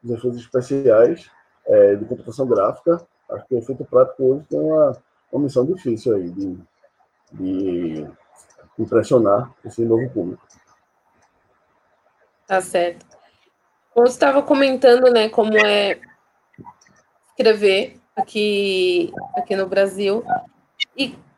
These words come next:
Speaker 2: uma coisa que eu tenho curiosidade, porque eu, eu conheço pouquíssimo do, do, do Nordeste, nunca fui a Pernambuco, eu só fui pra, pra Bahia, mas uma coisa que eu queria saber é como funciona, é,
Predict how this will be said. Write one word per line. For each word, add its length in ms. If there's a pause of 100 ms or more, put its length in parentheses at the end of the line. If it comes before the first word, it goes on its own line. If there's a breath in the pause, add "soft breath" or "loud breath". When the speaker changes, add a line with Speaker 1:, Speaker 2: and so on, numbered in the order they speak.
(400)
Speaker 2:
uma 220
coisa 240
que 80
eu 60
tenho 260
curiosidade, 760
porque 260
eu, 220
eu 120
conheço 420
pouquíssimo 600
do, 680 (300)
do, 540
do 120
Nordeste, 480
nunca 200
fui 160
a 60
Pernambuco, 540
eu 20
só 120
fui 160
pra, 460 (440)
pra 120
Bahia, 400
mas 240
uma 220
coisa 260
que 100
eu 80
queria 540
saber 600 (460)
é 60
como 240
funciona, 960
é, 1000